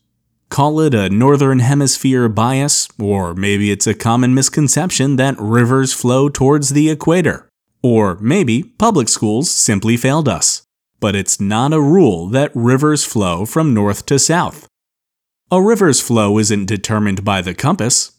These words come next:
it's determined by gravity. Rivers will always flow downhill from their source, whether that's a lake or a spring or melting mountain snow. And if downhill is in a southerly or northerly direction,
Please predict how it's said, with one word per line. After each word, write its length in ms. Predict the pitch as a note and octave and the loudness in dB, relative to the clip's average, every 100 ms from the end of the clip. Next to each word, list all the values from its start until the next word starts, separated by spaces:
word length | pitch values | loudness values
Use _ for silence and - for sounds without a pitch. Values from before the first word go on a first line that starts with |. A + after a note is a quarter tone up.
| _ | _
it's 240 | F#3 F#3 | -4 -2
determined 680 | - E3 - A3 A#2 A2+ A#2 | -2 -2 0 0 2 0 0
by 240 | A2 A#2+ | 0 0
gravity. 720 | C#3+ B2 C#3 D#3+ D3 A#2 D2+ - _ _ _ _ _ _ G#2 | 0 0 2 2 2 0 -2 -12 _ _ _ _ _ _ -4
Rivers 560 | A2 A2 A#2 C#3+ - | 0 2 2 0 2
will 200 | C#3 C3+ C3+ | 2 2 0
always 400 | C3+ E3 E3+ - | 0 2 0 0
flow 360 | B2 G#2+ A2+ | 0 2 2
downhill 800 | A#2 A#2+ B2+ D3+ C3 D3+ B2 F#2+ | 0 0 0 2 2 2 2 -2
from 280 | - A#2 A#2+ | -2 0 2
their 120 | C3 | 2
source, 560 | - D#3 C3+ - - - _ - | 2 2 0 0 -4 -6 _ -6
whether 360 | G#2 G2+ F#2+ | -2 0 -2
that's 260 | F#2 F#2 - | -2 -4 -4
a 80 | F#2 | -4
lake 500 | F#2 G#2 A2+ - - - | -2 0 -2 -4 -8 -2
or 240 | G#2+ F2 | 0 0
a 100 | - | -2
spring 800 | - - - D3+ D#3 E3 F3 F3+ | -2 -2 0 0 0 -2 -2 -4
or 280 | E3 E3 E3+ | 0 2 2
melting 640 | E3 E3 F#3 F#3 F#3 F3+ C#3 | 2 2 2 0 0 2 2
mountain 380 | C3 C3+ C#3+ | 0 0 0
snow. 480 | C3 - A2 E2 C#2 _ _ _ _ _ - | 0 0 -2 -2 -8 _ _ _ _ _ -8
And 260 | G2 G2+ G#2 | -4 0 0
if 220 | G#2 G2+ | 0 -2
downhill 680 | A2 B2 B2 B2 C3 C3+ - | -2 0 0 2 2 0 0
is 180 | D#3 D3 | 0 2
in 120 | D#3 | 0
a 80 | C3 | 0
southerly 720 | - D#3 D#3 D#3+ D#3+ E3 D#3+ | 0 0 0 0 0 0 -2
or 260 | E3+ E3 G#3+ | 0 0 2
northerly 640 | F#3 G3+ G#3+ D3+ B2 A#2+ | 2 2 2 2 2 2
direction, 600 | A2+ A2+ C3+ D3+ G2+ E2+ | 2 2 0 -2 -4 -6